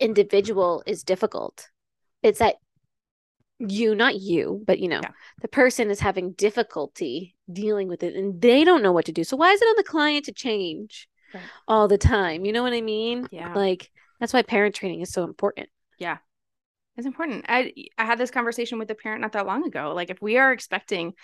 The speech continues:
Speaker 2: lasting behavior change, it's not just our client who we're,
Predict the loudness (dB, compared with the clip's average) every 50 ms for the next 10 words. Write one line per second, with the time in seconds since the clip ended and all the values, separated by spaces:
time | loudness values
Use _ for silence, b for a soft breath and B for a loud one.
0 | B B B B B -4 0 0 0 0 -2 -4 -6 -6 -6 -6 -8 -8 -8 -8
1 | -8 -10 -10 -8 -6 -4 -2 -2 -2 -2 -4 -6 B B B B -2 -2 -2 -2
2 | -2 0 0 0 0 0 -4 -10 -4 0 2 2 2 2 0 -10 -16 -18 -20 _
3 | _ _ _ _ _ _ _ _ _ _ _ _ _ _ _ _ _ _ _ _
4 | _ _ _ _ _ _ _ -6 -6 -6 -6 -6 -6 -4 -4 -2 -4 -6 -6 -10
5 | _ _ _ _ -8 -8 -6 -6 -6 -6 -6 -6 -6 -6 -8